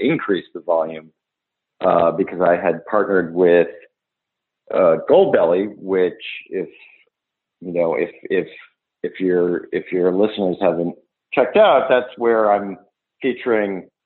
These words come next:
uh, Ugly Drum. That's where I have a shop page, is on Goldbelly. And, uh, that's, that's where you can order these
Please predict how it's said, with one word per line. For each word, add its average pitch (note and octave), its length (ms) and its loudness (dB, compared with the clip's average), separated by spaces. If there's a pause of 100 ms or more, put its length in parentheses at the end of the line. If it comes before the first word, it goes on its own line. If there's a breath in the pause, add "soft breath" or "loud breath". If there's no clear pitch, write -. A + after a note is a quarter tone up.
(720)
uh, - 40 0
Ugly F#2 560 2
Drum. E2+ 220 -4
That's G2 220 -4
where G#2 180 2
I F#2+ 40 -2
have F#2 160 -2
a E2+ 120 -8
shop E2 340 -4
page, D2 300 -12 (160)
is E2+ 200 -4 (100)
on F2+ 380 0 (320)
Goldbelly. D#2+ 640 -4 (100)
And, E2 540 -4 (920)
uh, E2 520 2 (180)
that's, F2+ 240 0 (480)
that's G2 240 -2
where F#2 120 0
you F2 100 -2
can F#2 160 -4
order B2+ 500 4
these F#2+ 460 2